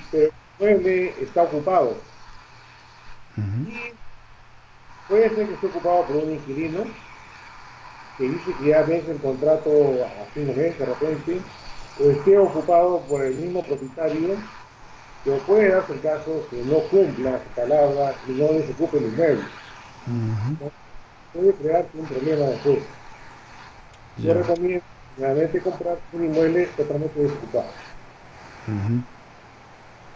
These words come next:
Speaker 1: Número dos, importante tener la partida registral del inmueble. Certificado registral inmobiliario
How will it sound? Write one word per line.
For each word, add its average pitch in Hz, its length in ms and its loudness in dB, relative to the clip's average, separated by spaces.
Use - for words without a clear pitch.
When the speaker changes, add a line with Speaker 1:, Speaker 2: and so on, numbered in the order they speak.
Speaker 1:
Número 202 300 6
dos, 220 280 6
importante 170 880 0
tener 156 440 2
la 135 120 2
partida 165 420 -2
registral 147 680 -2
del 113 160 -8
inmueble. 127 440 4
Certificado 151 560 2
registral 175 400 -4
inmobiliario 165 760 2